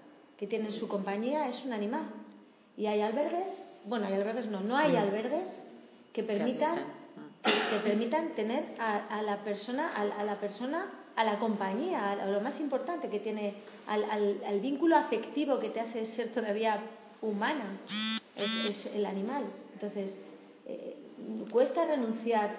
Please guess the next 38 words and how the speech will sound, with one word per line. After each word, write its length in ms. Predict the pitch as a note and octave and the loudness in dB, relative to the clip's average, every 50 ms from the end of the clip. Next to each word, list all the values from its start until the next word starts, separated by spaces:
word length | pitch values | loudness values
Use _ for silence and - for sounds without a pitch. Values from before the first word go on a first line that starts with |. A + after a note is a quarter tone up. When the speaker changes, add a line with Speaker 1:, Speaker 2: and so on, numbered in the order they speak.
| - - | -6 -4
Speaker 1:
a 200 | G3+ G3+ G3+ G#3 | -2 0 0 -2
ese 180 | G#3 G#3 A#3 | -4 -4 -6
animal 380 | G3+ G3+ G3 G3 A3+ C#4+ E4+ D4 C4 - G3 G3+ G3 | -6 -4 -4 -4 -4 -4 -6 -6 -6 -6 -6 -6 -6
antes 260 | G3 G3 G3 G3+ G3+ G3+ - - - - - - - - - | -6 -6 -6 -6 -6 -6 -10 -18 -20 -20 -20 -20 -20 -16 -8
que 60 | - G#3 | -8 -6
estar. 220 | G3+ - - G3+ G3 | -6 -4 -4 -4 -4
Si 140 | - - G3 | -4 -4 -4
en 120 | F#3+ A3 | -2 0
un 120 | B3 C4 | 2 2
albergue 640 | C4+ C4+ C4+ C#4+ C#4+ C#4+ C4+ - G3+ G3 G3 - - G3 | 2 2 4 4 2 2 2 0 0 -2 -2 -4 -6 -4
de 80 | G3 G3 | -4 -2
ahora 180 | G3+ G#3 A3+ A#3 | -2 0 -2 0
de 80 | A#3 | 0
la 100 | A#3 A#3 A#3 | 0 -2 -2
campaña 320 | A#3 A3+ A#3 A#3 A#3 A3 | -2 -4 -4 -4 -2 -2
de 100 | A3 A3+ | -2 -2
frío 340 | A3+ A3 C4 C4 A#3 G#3 G3+ | -2 -4 -2 0 0 0 0
lo 100 | G3 G3 | -2 -2
que 60 | G#3 | -2
te 100 | G3 G3+ | -2 -2
dicen 240 | G#3 A3 - B3+ B3 B3+ | -4 -4 -2 -2 -2 -2
es: 100 | A#3+ - - - - - - - - - - | -2 -4 -6 -10 -14 -14 -16 -20 -18 -10 -4
"Tu 120 | A#3 A3 G#3 | 0 2 2
animal, 480 | G3+ G3+ G3+ G#3 B3 C4 A#3+ A3 G3+ - - - - - - - - - - - - - - - | 4 2 2 2 2 2 0 0 -2 -4 -6 -10 -12 -14 -16 -18 -20 -20 -20 -20 -20 -20 -16 -8
tu 140 | - A#3+ A3+ | -4 -2 2
compañía 640 | A#3 A#3 A3 G3 G3+ G3+ G3+ A#3 C4 C4+ B3 G#3 G3 F#3 - | 4 4 4 4 2 2 2 2 4 4 2 2 0 -2 -4
se 80 | G3+ - | -4 -2
queda 200 | G3+ G3+ G#3+ G#3 - - | -2 -2 -2 -2 -2 0
fuera", 300 | A#3+ A#3+ B3+ C4+ C#4+ - - - - - - - - - - - - - - - - - - - | 2 2 4 2 2 0 -2 -8 -10 -14 -16 -18 -20 -20 -20 -20 -20 -20 -20 -20 -20 -20 -14 -6
pues, 260 | - G3+ G3 G3 F#3+ F#3+ - - - - - - - - - | -4 -2 0 -2 -2 -4 -8 -12 -16 -18 -20 -20 -20 -14 -10
pues, 180 | G3 F#3+ F#3 - - - - | -8 -8 -8 -8 -12 -14 -10
pues 180 | G3 F3+ F3+ G3 | -10 -8 -6 -4
no, 240 | G3+ G3+ F#3+ F#3 - - - - - - - - - | -4 -4 -6 -8 -10 -12 -16 -18 -20 -20 -20 -14 -10
no 180 | G3 G3+ G3+ G3 | -8 -8 -6 -6
se 140 | - G#3 G3+ | -8 -8 -8
va 80 | F#3+ | -8
a 40 | F#3 | -8
quedar 200 | - F3+ F3+ | -8 -10 -10